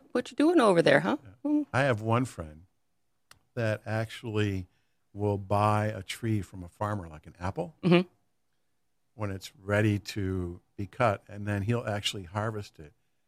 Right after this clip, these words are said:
Speaker 2: and season it himself so that when it's time, he knows it's one year old or the duration of the wood, and he drills so far into the actual flavor of the meat that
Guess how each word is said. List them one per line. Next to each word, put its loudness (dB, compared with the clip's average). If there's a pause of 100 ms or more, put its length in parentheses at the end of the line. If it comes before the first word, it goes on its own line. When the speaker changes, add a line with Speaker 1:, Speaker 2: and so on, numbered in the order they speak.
(200)
Speaker 2:
and -14
season -4
it -14
himself -8
so -16
that -12 (460)
when -2
it's -12
time, -4 (240)
he -6
knows -4
it's -12
one -2
year 0
old 0
or -12 (320)
the -10
duration 0
of -12
the -18
wood, -2 (840)
and -12 (140)
he -10
drills 0
so -4
far -2
into -8
the -10
actual -8
flavor -8
of -12
the -12
meat 0
that -16